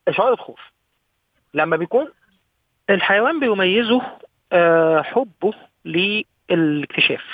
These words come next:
التعب-، ال-، الثعلب بيميزه حب الاكتشاف وحب للاستطلاع وتقبل الحاجات. ما هو مش كائن بيحب إن هو يكتشف الحاجة، مثلًا شاف مثلًا، آه، كلاب، شاف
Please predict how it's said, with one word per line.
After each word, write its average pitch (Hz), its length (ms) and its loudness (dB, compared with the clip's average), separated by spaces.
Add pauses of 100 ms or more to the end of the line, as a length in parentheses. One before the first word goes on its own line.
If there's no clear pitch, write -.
(240)
التعب-، 151 500 0
ال-، 131 880 -2
الثعلب 214 360 0 (220)
بيميزه 202 760 -4
حب 180 340 -4
الاكتشاف 160 560 -4
وحب 156 400 -2 (720)
للاستطلاع 156 460 0
وتقبل 175 580 -2
الحاجات. 131 540 -10 (220)
ما 156 120 0
هو 175 200 2
مش 175 340 -2 (320)
كائن 208 440 -2 (140)
بيحب 143 520 -2
إن 147 140 0
هو 156 180 4
يكتشف 151 440 -2
الحاجة، 147 340 -2
مثلًا 151 220 -4
شاف - 220 -2
مثلًا، 143 540 -4
آه، 135 200 0 (300)
كلاب، 156 440 2
شاف 156 240 -2